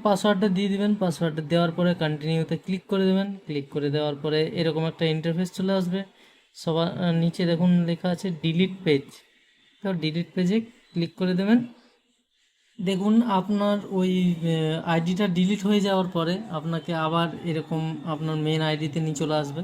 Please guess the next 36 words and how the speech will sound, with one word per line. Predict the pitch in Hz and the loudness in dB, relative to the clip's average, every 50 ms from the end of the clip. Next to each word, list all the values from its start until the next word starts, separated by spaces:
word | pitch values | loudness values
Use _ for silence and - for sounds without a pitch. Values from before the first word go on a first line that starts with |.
| 185 - - | -10 -12 -10
চলে | - 165 151 147 147 | -6 -6 -4 -4 -4
আসার | 147 139 - 156 | -4 -6 -8 -10
পরে | 143 - 160 160 190 214 220 | -6 -6 -4 -4 -4 -4 -6
আপনার | 165 160 151 156 160 160 - | -6 -4 -2 -2 -4 -4 -2
আইডিটা | 156 147 147 143 143 151 147 170 165 | -2 -2 -2 -2 -4 -4 -4 -4 -4
ডিলিট | 147 147 147 147 165 170 - | -4 -4 -2 -2 -2 0 0
হয়েছে | 180 175 170 170 165 | 0 0 0 -2 -2
কি | 156 160 | -2 -2
না | 156 156 165 180 - - - - - - _ _ _ | -2 -2 -4 -6 -8 -14 -20 -20 -20 -20 _ _ _
সেটা | - 165 156 - 175 165 | -6 -4 0 2 2 2
আপনি | 165 170 180 180 | 2 2 0 0
কি | 165 - 214 208 | 0 0 0 0
করে | 196 196 190 185 185 185 185 - - 240 | 2 2 2 2 2 2 0 -4 -8 -6
বুঝবেন? | 190 165 180 180 147 139 143 135 127 - - - - - _ _ _ _ _ _ _ - | -2 0 0 0 0 -2 -6 -8 -8 -10 -14 -20 -20 -20 _ _ _ _ _ _ _ -4
তো | 190 196 202 214 208 - | -2 0 0 0 -2 -2
আবার | - 175 170 170 190 208 214 214 - | -2 0 2 2 2 0 0 -2 -4
আপনি | 170 170 165 175 180 180 175 - - | -6 -2 0 2 2 2 0 -2 -8
থ্রি | - - 180 170 | -4 -2 0 2
লাইনে | 170 170 170 165 170 175 170 | 2 2 2 2 2 2 0
ক্লিক | 147 147 170 165 - | -2 -2 -4 -4 -2
করবেন, | - 175 165 170 180 | -2 -2 0 2 2
এই | 180 180 | 2 2
যে | 180 220 | 2 2
প্রোফাইলটা | 226 - 214 185 175 - 190 185 180 180 175 185 | 0 -2 -4 -4 -2 0 0 2 2 2 0 0
দেখা | 170 170 160 165 160 | 0 0 0 0 0
যাচ্ছে | 156 147 143 143 - 156 151 - - _ _ _ _ _ _ _ _ _ - | -2 -2 -4 -8 -12 -16 -16 -18 -20 _ _ _ _ _ _ _ _ _ -2
এখানে | 175 175 175 180 180 180 - - - _ _ _ _ _ _ _ _ | 0 2 4 4 4 2 0 -4 -12 _ _ _ _ _ _ _ _
টাচ | - 170 160 - - | -4 -4 -4 -4 -4
করবেন। | 180 175 175 185 190 185 | -2 -2 0 0 -2 -2
টাচ | 175 160 - - | -4 -6 -6 -8
করার | - 151 156 156 | -8 -6 -6 -6
পরে | 147 151 151 160 160 156 | -6 -4 -4 -4 -2 -2
এই | 151 147 | -4 -4
যে | 143 151 147 | -6 -6 -4
ডাউন | 143 147 143 143 151 151 | -4 -4 -4 -4 -4 -4
অ্যারো | 151 151 147 170 214 | -4 -4 -4 -4 -6